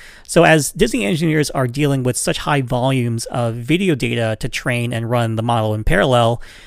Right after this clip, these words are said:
they also wanted to run on, like, more expensive, high-performance G P Us when moving into production. So the shift from C P Us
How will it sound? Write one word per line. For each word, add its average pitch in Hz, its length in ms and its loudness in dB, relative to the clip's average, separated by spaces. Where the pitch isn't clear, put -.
they 165 100 6
also 208 240 4
wanted 170 240 2
to 156 80 0
run 123 460 -2
on, 123 360 0
like, 120 240 -4
more 135 200 2
expensive, 131 500 0
high-performance 127 680 0
G 139 100 -2
P 165 420 2
Us 135 140 -2
when 143 160 2
moving 135 260 4
into 127 220 -2
production. 117 640 -2
So 123 260 -2
the 120 80 -2
shift - 340 0
from 127 280 -2
C - 200 -2
P 131 420 2
Us - 180 -6